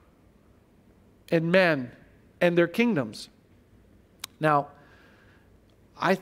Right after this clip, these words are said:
one of the odd things I thought is it said that his throne had wheels. I thought that was kind of, I had never seen that. And I was reading one writer, he says, "What does that mean? Maybe it means that he can zoom around to judge everyone. I don't know." <laughs>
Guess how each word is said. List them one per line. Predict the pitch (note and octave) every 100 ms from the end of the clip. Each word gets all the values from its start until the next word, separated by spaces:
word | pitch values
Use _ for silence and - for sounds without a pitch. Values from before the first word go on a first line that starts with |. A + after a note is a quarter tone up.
| -
one | D#3 G3
of |
the | D#3
odd | - E3+ F#3+
things | E3 D3
I | D3
thought | C#3+ D#3
is | C#3+
it | C#3
said | - E3 D3+
that | D3
his | C#3+ C#3+
throne | - E3+
had | F3 D#3+
wheels. | C#3+ G3 E3+ F#2+ - - - - - - - -
I | -
thought | E3 B3
that | A3+ E3+
was | D3+
kind | F#3 C#3+
of, | A#2+ - - _ -
I |
had | D3+ E3+ F3+ F3 G3+
never | F#3+ F3+
seen | - A3+
that. | A3 D#3
And | D3+
I |
was | E3 D#3+
reading | G#3 F#3
one | F#3+
writer, | F3+ F#3 G3+
he | F3+
says, | F#3 F3+ D3+ - - - -
"What | A#3
does | - D#3
that | G3+ G3+
mean? | G3 D#3 C3
Maybe | G3+ B3+
it | A3
means | G3 A3+ G3+
that | F#3
he | G3+
can | G#3
zoom | E3+ D#3+ A3+
around | G3 G#3+ G#3+
to | F3
judge | G3 A3+
everyone. | F3+ D3+ C#3+ C3+
I | E3+
don't | G3+
know." | G#3 A#3 C#3 - -
<laughs> | F#3+ B3 D4 - -